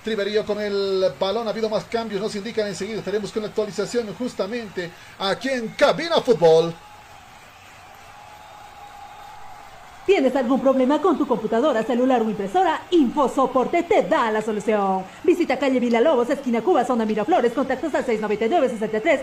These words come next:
Speaker 2: ocho ocho tres. InfoSoporte, tu mejor opción.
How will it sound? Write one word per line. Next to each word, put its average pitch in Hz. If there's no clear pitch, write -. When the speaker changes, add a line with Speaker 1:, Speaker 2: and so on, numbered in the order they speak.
Speaker 2:
ocho 285
ocho 262
tres. 226
InfoSoporte, 277
tu 320
mejor 233
opción. 196